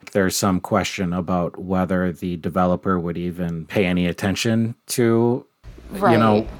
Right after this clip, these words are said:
Speaker 1: a judgment against them.
Speaker 2: Enforcement becomes an issue,
Speaker 1: Yeah.
Speaker 2: right? If they want an injunction to stop this pipeline, they can't really do that without bringing it to a federal court, right?
Speaker 1: It's headed there eventually.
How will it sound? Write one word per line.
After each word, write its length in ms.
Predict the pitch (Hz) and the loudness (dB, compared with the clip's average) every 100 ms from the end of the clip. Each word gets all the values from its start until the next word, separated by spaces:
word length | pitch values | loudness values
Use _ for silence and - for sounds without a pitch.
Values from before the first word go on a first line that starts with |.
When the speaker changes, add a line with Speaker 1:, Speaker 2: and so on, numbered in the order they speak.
| - | -4
Speaker 1:
a 80 | 107 | -2
judgment 460 | 95 98 98 98 | 2 0 2 2
against 320 | 101 247 233 262 | 6 6 6 6
them. 80 | |
Speaker 2:
Enforcement 320 | 254 226 247 214 | 6 6 2 2
becomes 400 | 226 240 220 180 | 4 4 4 2
an 100 | 196 | 2
issue, 380 | 180 - 254 | 0 0 4
Speaker 1:
Yeah. 280 | 226 190 170 | 4 4 2
Speaker 2:
right? 300 | 170 175 180 | 2 2 2
If 140 | 185 185 | -2 -2
they 240 | 190 202 | 2 4
want 160 | 202 196 | 4 2
an 80 | |
injunction 680 | 190 196 - 190 190 - 180 | 2 2 4 2 2 -2 -2
to 80 | 165 | -2
stop 380 | - 190 156 - | 2 4 4 0
this 120 | - | -4
pipeline, 840 | - 196 196 180 156 156 151 156 151 - - | 2 4 4 0 0 -2 -4 -4 -8 -6 -4
they 80 | |
can't 240 | 175 196 156 | 0 0 0
really 180 | 160 160 | -2 -2
do 240 | 156 175 | 0 0
that 460 | 175 156 - - 160 | 2 0 -2 -10 -4
without 300 | 175 156 - | 0 0 -2
bringing 320 | 156 156 156 | -4 -4 -4
it 140 | 143 | -6
to 120 | - 151 | -8 -8
a 40 | |
federal 280 | 143 139 139 | -6 -6 -6
court, 380 | - 151 139 - | -6 -6 -6 -8
right? 300 | 156 151 147 | -8 -8 -2
Speaker 1:
It's 180 | 147 147 | 0 4
headed 240 | 185 180 | 6 6
there 160 | 156 139 | 8 6
eventually. 560 | 110 107 98 71 69 | 6 2 0 -8 -12